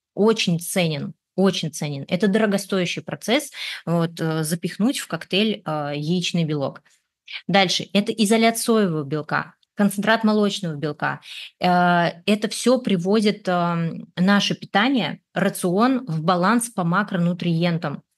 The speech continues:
обеспечивают сытость. Это самое важное, да? То есть какая должна быть диета у человека? Это та, которую он может, м, которой он может следовать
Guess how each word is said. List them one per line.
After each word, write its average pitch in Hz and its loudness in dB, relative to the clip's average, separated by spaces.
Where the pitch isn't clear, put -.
обеспечивают 208 2
сытость. 208 0
Это 196 -2
самое 208 2
важное, 185 0
да? 190 -2
То - -4
есть 175 -8
какая 220 2
должна 214 4
быть 185 0
диета 180 0
у 156 -2
человека? 170 -2
Это 208 2
та, 247 2
которую 220 2
он 220 2
может, 220 0
м, 175 -2
которой 254 2
он 202 4
может 233 2
следовать 208 2